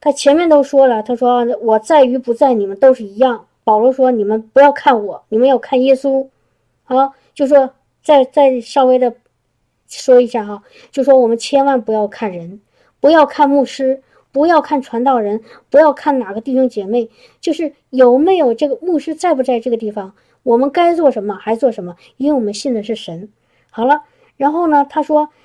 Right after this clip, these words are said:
，“你们要，我在不在，在你们当，你们当中，你们要这样子，不在，你们照样子，照样子要这样子。”要干嘛呢？你们要让他的新生命完全的彰显在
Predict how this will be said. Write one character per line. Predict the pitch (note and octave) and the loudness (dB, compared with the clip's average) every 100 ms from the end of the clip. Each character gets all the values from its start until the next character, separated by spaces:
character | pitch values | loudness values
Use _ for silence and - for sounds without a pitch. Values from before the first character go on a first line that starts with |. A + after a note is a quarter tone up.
| _ | _
，“你 | - C4 | -2 0
们 | D4 E4+ | 0 -2
要， | F4 D#4 - | -2 -6 -4
我 | B3 C4+ | -2 0
在 | G4+ F#4 | 2 0
不 | D#4 | 0
在， | G4 F4+ - _ _ | -4 -4 -8 _ _
在 | - G4 | -2 0
你 | C#4+ | 0
们 | B3+ | -2
当， | C4+ - | -4 -2
你 | B3+ | -2
们 | C4+ | 0
当 | C#4 C4+ | 0 0
中， | C4 C4 C4+ _ _ _ - | -2 -2 -8 _ _ _ -6
你 | B3+ | -2
们 | B3 C#4+ | 0 2
要 | D4+ C#4+ | 2 4
这 | C#4 | 2
样 | A#3+ | 0
子， | G#3+ G#3+ _ | -6 -12 _
不 | D4 | -6
在， | D#4 F#4+ E4 - | -2 -2 -4 -6
你 | A3+ | -4
们 | A#3+ | -2
照 | B3 E4+ | -2 -2
样 | D4 A3+ | -2 -2
子， | A3 - _ _ _ | -8 -14 _ _ _
照 | - | 2
样 | F4+ D4+ | 2 2
子 | B3+ B3 - | -2 -6 -4
要 | A#3+ | -4
这 | A3+ B3+ | -2 -2
样 | G#3+ | -4
子。” | F#3+ F#3 | -6 -4
要 | D#4 | -2
干 | F4+ D4+ | 0 -2
嘛 | C4 | -4
呢？ | D4+ D#4 _ _ _ | -6 -10 _ _ _
你 | - A#3+ | -4 0
们 | B3+ C#4+ D4+ | 0 0 -2
要 | D#4+ E4+ C4+ A#3 _ _ _ _ _ _ _ _ _ _ _ _ - _ | -2 -2 -4 -8 _ _ _ _ _ _ _ _ _ _ _ _ -20 _
让 | E4+ D#4 C#4 | -6 -4 -6
他 | - D#4+ | -8 -6
的 | D4+ B3+ | -2 -4
新 | - D#4+ D#4 | -4 -4 -4
生 | D#4+ D4+ | -2 -2
命 | E4 C#4 G#3+ _ _ | -2 -2 -6 _ _
完 | B3 C4 D#4 | -2 0 0
全 | F#4+ - B3 | -2 -4 -2
的 | C4 | -2
彰 | B3 - D#4 D#4+ E4 | -4 -2 -2 0 -2
显 | - G3+ F#3+ | -6 -10 -6
在 | C4 A#3+ G#3+ | -4 -4 -6